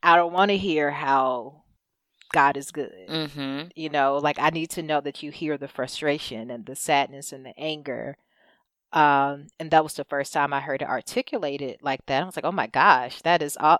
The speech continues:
Speaker 1: so on point." And then, you know, along kind of over the years came the idea of toxic positivity. And I see a lot of it within the faith community. And I think
Speaker 2: Yes.
Speaker 1: whether you're religious or not,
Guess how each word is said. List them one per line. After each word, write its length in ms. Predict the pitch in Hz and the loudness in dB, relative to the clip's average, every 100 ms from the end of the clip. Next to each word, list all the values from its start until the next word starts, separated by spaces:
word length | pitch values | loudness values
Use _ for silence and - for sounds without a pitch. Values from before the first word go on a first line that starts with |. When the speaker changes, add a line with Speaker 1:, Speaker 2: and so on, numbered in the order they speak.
| _ | _
Speaker 1:
so 520 | - - 175 170 165 - | -8 2 4 4 0 -4
on 260 | 165 160 143 | -4 -4 -4
point." 380 | - 180 160 | -6 -6 -6
And 140 | 127 147 | -8 -4
then, 360 | 156 151 143 147 _ _ _ _ _ - | -2 0 -2 -6 _ _ _ _ _ -10
you 80 | 160 | -6
know, 180 | 139 | -4
along 480 | 143 147 143 139 139 | -4 -4 -2 -2 -4
kind 280 | - 143 127 | -6 -8 -6
of 140 | 139 - _ _ _ _ - | -12 -14 _ _ _ _ -12
over 160 | 151 143 | -12 -10
the 80 | |
years 320 | 147 147 139 - | -6 -4 -4 -6
came 180 | 151 139 | -6 -6
the 200 | 143 - | -8 -6
idea 240 | 143 143 | -6 -6
of 80 | 135 | -10
toxic 400 | - 151 - 131 | 0 -2 -2 -10
positivity. 840 | - 143 143 - 185 185 147 143 151 _ _ _ | -4 -4 -4 -6 -6 -6 -10 -10 -18 _ _ _
And 440 | 165 151 147 139 - _ _ _ _ _ | -8 -6 -6 -10 -14 _ _ _ _ _
I 120 | 165 175 | 0 0
see 240 | - 180 | 0 2
a 120 | 151 | 2
lot 320 | 143 143 143 160 | 2 6 6 6
of 160 | 180 | 2
it 220 | 208 240 | 0 -2
within 540 | 185 208 208 202 208 208 _ | -2 -4 -2 -4 -6 -14 _
the 120 | 185 | -10
faith 340 | - 196 208 | 0 0 0
community. 540 | - 214 214 214 233 247 _ _ - | -4 -6 -4 -6 -8 -12 _ _ -2
And 140 | 170 | 0
I 120 | 160 - _ | 2 -2 _
think 340 | - 226 226 - | 0 2 0 -8
Speaker 2:
Yes. 420 | - 160 - - - | -12 -6 -6 -6 -2
Speaker 1:
whether 220 | 185 190 | 4 4
you're 160 | 180 170 | 4 0
religious 460 | 160 214 226 254 | 2 2 2 -2
or 80 | 254 | -2
not, 400 | 220 160 151 143 | 2 2 2 0